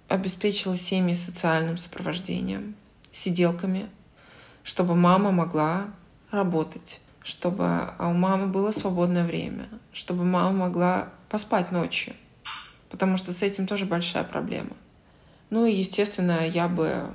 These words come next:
научила всех клиницистов детских первичного поликлинического звена, что в случае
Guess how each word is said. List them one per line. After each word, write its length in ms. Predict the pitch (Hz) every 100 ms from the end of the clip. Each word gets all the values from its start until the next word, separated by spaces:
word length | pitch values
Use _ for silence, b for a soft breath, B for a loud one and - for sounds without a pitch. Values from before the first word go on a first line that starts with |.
| -
научила 840 | 180 180 175 - 190 170 156 151 208
всех 460 | - 196 175 - -
клиницистов 680 | 190 185 180 - 180 160 165
детских 460 | 160 151 - -
первичного 520 | - 170 160 - 160
поликлинического 800 | 165 165 - 160 151 165 - 151
звена, 500 | 165 156 165 175 180 -
что 340 | 190 175 175
в 120 | -
случае 480 | - 196 - 190 175